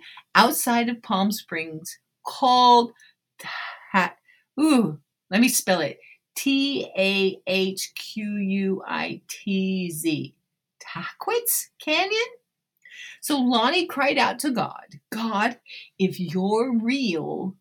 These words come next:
reveal yourself to me." Lonnie was seventeen years old at the time, and God heard his cries. Lonnie had a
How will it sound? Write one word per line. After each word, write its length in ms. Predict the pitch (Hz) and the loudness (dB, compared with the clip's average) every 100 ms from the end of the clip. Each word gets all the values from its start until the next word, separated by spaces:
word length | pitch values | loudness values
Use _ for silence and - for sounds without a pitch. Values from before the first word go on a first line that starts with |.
| _ - | _ -8
reveal 600 | 165 151 160 220 226 226 | -4 -4 -2 0 0 0
yourself 560 | 135 127 - - - | -2 -4 -6 -10 -16
to 100 | - | -10
me." 200 | 64 - _ _ _ _ _ _ _ _ _ - | -10 -10 _ _ _ _ _ _ _ _ _ 2
Lonnie 340 | 196 208 226 | 4 6 4
was 240 | 196 151 - | 2 -2 0
seventeen 600 | 185 196 269 - 311 311 | 0 0 -2 -4 -6 -6
years 300 | 277 269 240 | -6 -4 -4
old 300 | 208 202 190 | -2 -4 -4
at 180 | 196 | -8
the 80 | 233 | -8
time, 440 | 226 196 151 151 - | -8 -6 -4 -6 -4
and 220 | 185 180 | -2 0
God 320 | 175 165 165 | -2 -4 -4
heard 260 | 180 160 151 | -4 -4 -4
his 200 | 156 156 | -4 -6
cries. 580 | - 262 262 - - - _ _ - - _ | -4 -4 -4 -6 -10 -10 _ _ -20 -20 _
Lonnie 380 | 208 202 214 269 | 4 4 6 2
had 300 | 233 214 214 | 2 -2 -2
a 260 | - 233 | 0 2